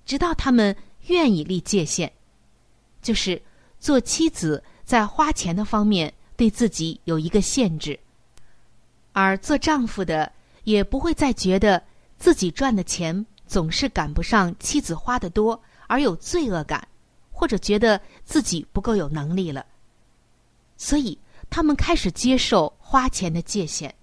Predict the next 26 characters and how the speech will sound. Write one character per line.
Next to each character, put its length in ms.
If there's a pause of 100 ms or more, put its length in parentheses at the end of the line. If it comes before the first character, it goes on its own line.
(1200)
问 220
题 260
解 240
除 300
了， 180 (720)
他 160
们 100
的 100
关 240
系 400 (220)
又 160
和 300
好 280
如 160
初 300
了。 140 (1400)
今 160
天 300 (320)
我 80
们 100
将 260
继 220
续 260
来 180
探 260
讨 320